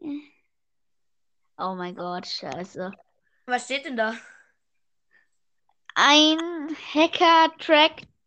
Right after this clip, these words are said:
Speaker 1: dich. Hm, ja. Blöd.
Speaker 2: Ernsthaft?
Speaker 1: Ja.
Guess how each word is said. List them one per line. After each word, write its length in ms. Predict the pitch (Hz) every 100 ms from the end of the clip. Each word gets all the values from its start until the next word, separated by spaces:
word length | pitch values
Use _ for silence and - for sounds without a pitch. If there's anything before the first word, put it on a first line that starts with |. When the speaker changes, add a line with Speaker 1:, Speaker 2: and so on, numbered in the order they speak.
| _
Speaker 1:
dich. 880 | 254 262 254 - - - - - - - - - - _ _ _ - - _ _ - - _ _ _ _ _ _ _
Hm, 480 | 240 233 220 208 - _ _ _
ja. 360 | 240 220 202 196 - - _ _ _ _ _ _ _ _ _ _ _ _ _ _ _ _ _ _ _
Blöd. 500 | 226 214 180 - - _ _ _ _ _ _ _ -
Speaker 2:
Ernsthaft? 680 | 233 294 - 453 466 - _ _ _ _ _ _ _
Speaker 1:
Ja. 340 | 214 208 202